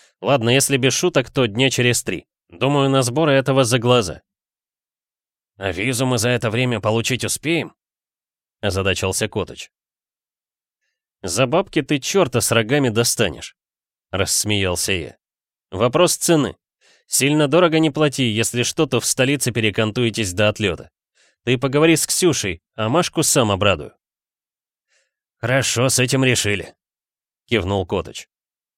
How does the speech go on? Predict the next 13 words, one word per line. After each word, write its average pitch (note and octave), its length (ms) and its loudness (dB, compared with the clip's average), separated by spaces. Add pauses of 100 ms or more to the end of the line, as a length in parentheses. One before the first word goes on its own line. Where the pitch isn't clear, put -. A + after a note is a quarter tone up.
"Макс, B2+ 320 0
ты C#3+ 120 -2
посиди, C3+ 480 -2
а C#3+ 60 4
я B2+ 200 0
за B2 140 -2
пивом A#2+ 340 0
сгоняю", F#2+ 440 -4 (840)
кивнул A2 440 -2
он B2+ 180 -2
в - 60 -6
сторону G2+ 380 0
стойки. G2 480 -4